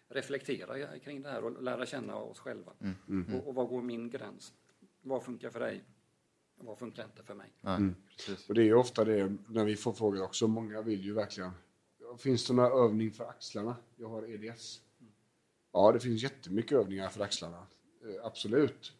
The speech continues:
Speaker 3: Men det är helt omöjligt att säga förrän vi har känt på kroppen och träffat dig och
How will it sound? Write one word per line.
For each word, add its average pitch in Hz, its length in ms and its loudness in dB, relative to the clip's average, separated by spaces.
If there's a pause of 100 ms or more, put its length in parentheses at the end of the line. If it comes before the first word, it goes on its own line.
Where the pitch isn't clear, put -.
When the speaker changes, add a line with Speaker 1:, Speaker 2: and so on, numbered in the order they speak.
(140)
Speaker 3:
Men 113 260 -2
det 110 80 -4
är 113 120 -4
helt 120 400 4
omöjligt 104 480 -10
att 113 60 -12
säga 120 340 0 (400)
förrän 107 200 -6
vi 110 80 -6
har 107 120 -4
känt 101 380 -6
på - 60 -20
kroppen 110 480 -10
och 104 80 -20
träffat 120 420 -12
dig 110 440 -4
och 110 200 2